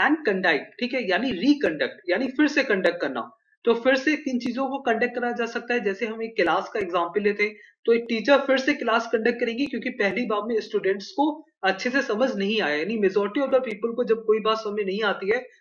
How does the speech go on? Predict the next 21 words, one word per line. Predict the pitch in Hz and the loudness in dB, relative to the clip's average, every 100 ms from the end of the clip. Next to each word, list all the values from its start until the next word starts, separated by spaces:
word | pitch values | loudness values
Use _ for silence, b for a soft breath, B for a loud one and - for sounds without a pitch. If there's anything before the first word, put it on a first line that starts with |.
| _ | _
तो | 202 | 0
वहां | 196 226 220 | 4 4 2
हम | 196 | 0
यूज़ | 226 - | -2 0
करते | 185 220 | 0 2
हैं | 240 | 2
recondite, | 160 - 254 180 127 - _ _ - | 2 2 2 2 0 -2 _ _ -4
तो | 208 | -2
हम | |
इसको | 202 240 | 0 2
ऐसे | 180 180 233 | 2 2 0
learn | 160 240 240 | 0 0 -2
कर | 165 | -4
सकते | - - 117 | -6 -12 -18
हैं। | - 202 - _ _ _ _ _ _ _ _ _ _ - | -14 -14 -14 _ _ _ _ _ _ _ _ _ _ -2
Next | 214 254 254 | 0 0 -2
vocab | 233 202 196 | 2 2 4
is | 247 - 185 | 2 2 2
avaricious। | 170 165 165 180 185 240 254 247 - 190 | 4 4 4 2 -2 -2 -2 -4 -2 0
Avaricious | 185 180 208 - 311 269 | 2 0 0 -2 -2 -2
we | 254 | -6